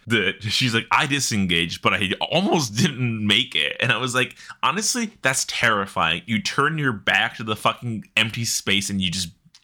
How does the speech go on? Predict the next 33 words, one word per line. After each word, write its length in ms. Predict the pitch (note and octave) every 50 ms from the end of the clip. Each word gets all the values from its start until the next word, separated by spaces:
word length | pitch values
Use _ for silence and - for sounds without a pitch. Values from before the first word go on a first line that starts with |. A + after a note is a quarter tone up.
| - -
jump 460 | - A#2+ B2 A2+ A2+ B2+ B2+ - -
backwards 640 | - F#2 G2 G#2 - - B2 C#3+ D3 C#3+ C3 A#2+ -
to 80 | -
try 160 | - - A2 G#2
to 100 | G#2 G2
reach 240 | F#2+ A2 A2 -
the 80 | - A#2
platform." 720 | G2 - - G2+ G2+ F#2+ - - B2 B2+ C3+ C#3 D3 D#3 - _ _ -
Luckily, 680 | - - C#3+ C#3+ E3+ G3 - - G#3+ G#3+ G#3+ G#3 F#3+ -
our 160 | B2+ B2+ B2
group 260 | G#2+ A2+ C3 C3+ B2
is 160 | B2+ A2 G#2
literally 640 | G#2 G#2 G#2 A#2+ B2 C3 C#3 C#3+ C#3+ D3 D3+ D3+ - -
half 500 | - - - - - G#2+ A2+ C3 C3 -
Venthyr 600 | - A#2 A2+ A2+ A#2 - - G#2+ G#2 G#2+ A#2+ B2 A#2+
and 100 | A2 G#2
half 540 | - - - - - B2+ A2+ A2 B2 -
Night 400 | A2+ G2 F#2 F#2 G#2 A2+ - - C3
Fae, 360 | C3+ C#3+ D3 D#3 E3 E3+ E3+ - - - -
so 160 | - - C3
the 140 | A2+ A#2+ A#2
melee 480 | G#2+ G#2 G2+ A2+ B2 C3 C#3+ D3 D#3 D3
could 260 | - - C3 G#2 F#2+
just, 600 | - - G2+ F#2+ F#2 - - - - - - - _ _ _ _ _
uh, 280 | - F2 F2 F2 F2 F2
Door 380 | F2 D2+ C#2+ - G#2+ G#2 G#2 G#2
of 80 | G2
Shadows 480 | - - - F#2 F#2 F#2 G2+ G#2 G2+ G2
over 240 | - F#2 G2+ G2+ G#2+
there, 300 | G2+ A2+ A#2 C3 C3+ C3
and 160 | G#2+ F2+ F2+
I 60 | F2+
guess, 260 | F2+ F#2 G2 - -